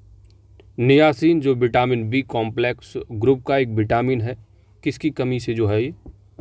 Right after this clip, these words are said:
रोग हो जाता है? तो विटामिन बी कॉम्प्लेक्स ग्रुप का एक विटामिन है, विटामिन नियासिन,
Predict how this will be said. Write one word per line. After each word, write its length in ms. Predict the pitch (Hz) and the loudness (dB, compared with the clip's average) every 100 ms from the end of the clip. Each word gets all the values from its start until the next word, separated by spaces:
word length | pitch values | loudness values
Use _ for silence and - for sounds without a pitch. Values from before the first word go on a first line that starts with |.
| - - | -20 -8
रोग 320 | 127 139 147 | -2 0 2
हो 180 | 120 107 | 2 2
जाता 340 | 98 90 95 98 | 2 -2 -2 -4
है? 120 | 90 | -4
तो 300 | 92 113 101 - - - | -2 -2 -2 -8 -20 -12
विटामिन 520 | 113 127 139 143 151 | 0 4 6 4 4
बी 100 | 139 139 | 0 -2
कॉम्प्लेक्स 520 | 139 127 120 107 - | 0 -2 -2 -6 -6
ग्रुप 240 | 104 95 - | -6 -6 -4
का 100 | 104 | -6
एक 100 | 98 | -4
विटामिन 480 | 98 104 107 117 | -4 0 0 0
है, 140 | 92 90 | -4 -6
विटामिन 480 | 104 107 110 92 82 - | -4 -4 -2 -4 -6 -8
नियासिन, 520 | 104 117 107 90 - | -2 2 2 -2 -10